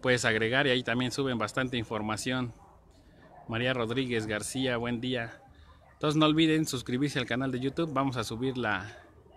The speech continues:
la, el video sobre la entrevista que hicieron ahí en Chalco para que estén atentos. Buenos días, Mariel. Joana, ¿qué pasa? Saludos. Hilda Gómez.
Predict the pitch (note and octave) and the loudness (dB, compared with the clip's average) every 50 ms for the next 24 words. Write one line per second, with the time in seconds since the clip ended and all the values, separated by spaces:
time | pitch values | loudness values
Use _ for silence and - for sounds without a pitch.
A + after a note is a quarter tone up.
0 | - - - - G4+ F#4+ F4+ - - - - - _ _ _ _ _ - _ - | -20 -20 -20 -20 -20 -20 -20 -20 -20 -20 -20 -20 _ _ _ _ _ -20 _ -20
1 | - - - - - - - - G2 G#2+ G#2 G2+ F#2+ F#2 F#2+ E2+ D2+ B1 - - | -20 -20 -20 -20 -20 -20 -16 -12 -10 -8 -6 -6 -6 -6 -6 -8 -10 -12 -16 -20
2 | - - - - A2 A2 A2+ A#2 A#2+ A#2 B2+ C#3 C#3 C3+ C3 - B2+ A2 G#2+ G#2+ | -20 -18 -12 -10 -8 -6 -4 -4 -2 0 2 2 2 2 0 0 -2 -4 -2 -2
3 | G#2 G2+ G2+ G2+ F#2+ G2 G2+ G#2+ G#2 - A2+ A2+ A#2 C3 C3 - B2 A2 - G#2 | -4 -4 -4 -4 -4 -4 -6 -8 -6 -6 -4 -4 -4 -4 -6 -6 -8 -6 -6 -8
4 | G2+ - B2+ B2 A#2+ G#2+ G#2 A2+ A#2 A#2 A2 - - C3+ C3 B2 - - F3 F3+ | -6 -4 -4 -4 -2 -2 -4 -4 -4 -4 -4 -4 -2 -2 -2 -4 -6 -8 -10 -8
5 | - - G2 G2 F#2+ F#2 - G#2+ - A#2+ A2+ A2+ G#2+ G#2+ - A2+ A2+ G#2+ - - | -6 -4 -4 -4 -4 -8 -10 -10 -8 -6 -6 -6 -6 -6 -6 -6 -6 -6 -6 -8
6 | G#2 G2+ - - - - - - - - - - - - - - - - - - | -10 -10 -10 -12 -12 -12 -12 -14 -16 -18 -20 -20 -20 -20 -20 -20 -20 -20 -20 -20
7 | - - - - - - - _ _ - - - - - - - - - A#2 B2 | -20 -20 -20 -20 -20 -20 -20 _ _ -20 -20 -20 -20 -20 -20 -20 -14 -10 -6 -4
8 | A#2+ A#2 A2+ A2 A2 A#2+ C3 C3+ C3+ C3 C3 B2+ B2+ A#2+ B2 A2+ A2 A2+ A#2+ B2+ | -2 -2 -4 -4 -4 -4 -2 0 0 2 2 0 0 -2 -4 -4 -4 -4 -4 -4
9 | C3+ C#3 C#3 C#3 C#3+ C#3 - - - - - - - A2+ A2+ A#2 B2 C3 C3+ C3 | -4 -2 -2 -2 -4 -4 -6 -14 -20 -20 -20 -16 -8 -4 -2 0 2 2 2 2
10 | B2 B2 B2+ B2+ B2 A#2+ - A2 - - B2+ B2+ - - C3 B2+ A#2+ - A2 G#2+ | 2 2 0 0 -2 -4 -6 -10 -8 -6 -6 -4 -4 -4 -4 -4 -4 -4 -4 -4
11 | A2+ C3 C3 B2+ B2+ B2+ B2 - - - - - - - - - - - - - | -4 -4 -4 -4 -4 -4 -4 -6 -6 -6 -6 -8 -8 -10 -14 -18 -18 -18 -20 -20
12 | - - - - - - - - C3 C3 B2 A#2+ A2+ - C3+ C#3 C3+ C3+ C3+ C3+ | -20 -20 -20 -20 -20 -14 -8 -6 -6 -2 -2 -2 -2 0 2 2 4 4 2 0
13 | C3+ C3+ - - - - | -2 -4 -6 -8 -10 -12